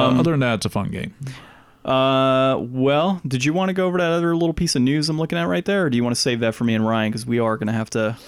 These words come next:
Speaker 1: record since I'm not gonna be available next week.
Speaker 2: Yeah, I guess I'll leave it to y'all. I don't have a lot to say about it.
Speaker 1: All right, yeah, he and I can discuss that. Well, forty minute mark.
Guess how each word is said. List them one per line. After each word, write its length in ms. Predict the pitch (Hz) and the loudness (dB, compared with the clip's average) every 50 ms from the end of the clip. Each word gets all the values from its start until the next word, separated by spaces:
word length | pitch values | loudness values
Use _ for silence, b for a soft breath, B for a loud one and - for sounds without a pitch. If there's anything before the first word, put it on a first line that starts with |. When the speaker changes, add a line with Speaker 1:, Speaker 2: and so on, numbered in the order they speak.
| B B B B B B | B B B B B B
Speaker 1:
record 420 | 135 - - 190 277 311 120 - | -6 -2 0 0 0 0 -2 -2
since 260 | - - 120 110 - - | -2 -2 -2 0 0 0
I'm 240 | 127 123 127 123 | 0 0 2 2
not 180 | 123 123 127 127 | 2 2 0 0
gonna 120 | - 139 | -2 -2
be 120 | 123 131 131 | 0 0 0
available 360 | 120 120 127 151 165 135 110 | 0 0 0 0 0 -2 -2
next 300 | 101 78 101 - - - | -2 -2 -4 -6 -6 -8
week. 240 | - - - - - - - - - | -6 -6 -8 -10 -14 -18 -20 -12 -4
Speaker 2:
Yeah, 500 | 285 339 359 359 359 359 359 349 330 294 311 | -2 0 0 2 0 0 2 2 0 0 0
I 80 | 320 | 0
guess 180 | 294 311 285 - | 0 0 2 2
I'll 80 | 277 202 | 0 2
leave 140 | 170 156 139 | 2 2 0
it 100 | 127 - | 0 0
to 100 | - 117 | 0 0
y'all. 160 | 107 110 113 | 0 2 2
I 60 | 131 | 2
don't 120 | 156 156 | 2 2
have 140 | 147 135 101 | 2 0 0
a 40 | 107 | 0
lot 220 | 101 101 98 98 - | 0 0 -2 -4 -4
to 60 | 98 | -4
say 180 | - - 101 95 | -4 -2 0 0
about 260 | 95 95 95 95 98 | 0 0 0 0 0
it. 100 | 101 - - - - - - | -2 -2 -6 -10 -16 -12 -6
Speaker 1:
All 100 | - 147 | -4 -2
right, 240 | 127 117 110 - 104 | 0 0 0 -2 -2
yeah, 160 | 110 123 117 | -2 -2 0
he 100 | 117 131 | 0 0
and 100 | 156 147 | 0 0
I 60 | 117 107 | 0 0
can 120 | - 139 | 0 -2
discuss 340 | 135 135 131 - 113 107 - | -2 -2 -2 -2 -2 -2 -2
that. 160 | 120 113 - B B B B B B B | -2 -2 -4 B B B B B B B
Well, 320 | - - 214 214 214 - - - _ _ _ _ _ _ _ _ _ - - - | -2 0 0 0 0 -4 -10 -20 _ _ _ _ _ _ _ _ _ -20 -18 -16
forty 300 | - - 156 180 180 170 | -6 -4 -2 0 0 0
minute 160 | 180 208 196 | 0 0 0
mark. 320 | 135 135 113 95 - - | 2 2 0 0 -2 -6